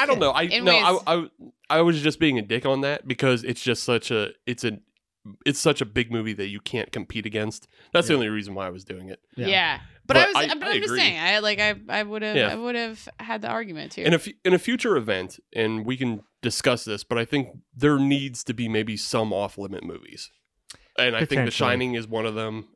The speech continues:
Speaker 1: and I think if we're doing, like, a space alien
Speaker 2: Unless we're
Speaker 1: movie
Speaker 2: doing, like, a Stephen King.
Speaker 1: Right.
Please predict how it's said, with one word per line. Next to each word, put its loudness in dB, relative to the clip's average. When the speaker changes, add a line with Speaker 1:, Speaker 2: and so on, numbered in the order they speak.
Speaker 1:
and -4
I -6
think -6
if -10
we're -4
doing, -4
like, -8
a -12
space -4
alien 2
Speaker 2:
Unless 4
we're 4
Speaker 1:
movie 4
Speaker 2:
doing, 2
like, -2
a -4
Stephen -6
King. -12
Speaker 1:
Right. 2